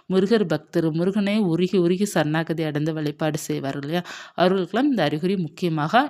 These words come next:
ஒரு தொண்ணூறு சதவீதம் இதெல்லாம் நடக்கும். "இல்ல, நான் வந்து அந்த அளவுக்கு வழிபாடு செய்ய மாட்டேன்,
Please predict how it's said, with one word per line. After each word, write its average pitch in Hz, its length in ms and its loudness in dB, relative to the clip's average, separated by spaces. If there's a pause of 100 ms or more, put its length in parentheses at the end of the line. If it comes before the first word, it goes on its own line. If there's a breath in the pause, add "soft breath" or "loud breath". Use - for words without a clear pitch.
(100)
ஒரு 151 200 -4
தொண்ணூறு 208 360 0
சதவீதம் 180 420 2
இதெல்லாம் 151 340 0
நடக்கும். 131 380 -10 (680 soft breath)
"இல்ல, 214 160 0
நான் 196 180 2
வந்து 202 160 2
அந்த 180 200 4
அளவுக்கு 196 280 0
வழிபாடு 160 420 2
செய்ய 156 240 0
மாட்டேன், 151 380 -4